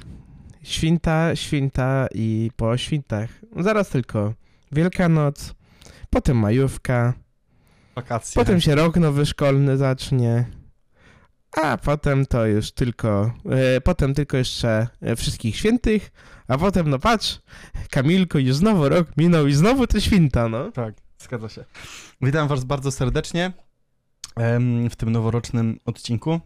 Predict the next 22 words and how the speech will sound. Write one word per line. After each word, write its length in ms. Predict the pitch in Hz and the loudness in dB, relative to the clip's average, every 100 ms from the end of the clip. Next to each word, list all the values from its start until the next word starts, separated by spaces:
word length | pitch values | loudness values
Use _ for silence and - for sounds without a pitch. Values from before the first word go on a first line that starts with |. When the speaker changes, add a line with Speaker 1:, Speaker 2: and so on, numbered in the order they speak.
| _ | _
Speaker 2:
Troszeczkę 340 | 120 120 - | -8 -6 -8
poza 340 | - 117 117 110 | -4 -2 0 -2
schedulem, 500 | - 104 120 110 104 | -6 -4 -2 -2 -2
bo 260 | 104 104 | -4 -4
ani 180 | 104 117 | -2 -2
to 100 | 113 | -4
wtorek, 380 | - 120 113 - | -4 -2 -2 -2
ani 160 | 113 | -4
to 80 | 110 | -4
środa. 400 | 110 131 131 135 - - - - - - _ - | -6 -4 0 -2 -4 -16 -20 -20 -20 -20 _ -2
Speaker 1:
Ani 200 | 123 113 | 0 2
piątek, 340 | 127 120 117 | 2 2 2
Speaker 2:
Mm, 120 | 120 | 4
Speaker 1:
ani 100 | 113 | 2
sobota. 460 | 107 107 117 - 180 | 2 -2 -2 0 0
Speaker 2:
ani 220 | 160 120 117 | 2 0 0
piątek, 320 | 131 117 113 | -2 -2 0
ani 140 | 117 | -2
sobota, 360 | 107 120 117 120 | -2 -4 -4 0
ani 400 | 113 110 113 110 | 0 0 0 0
niedziela, 540 | 113 117 151 120 143 147 - | 0 0 0 0 0 -4 -6
a 440 | 117 117 113 110 | -2 -2 -2 -4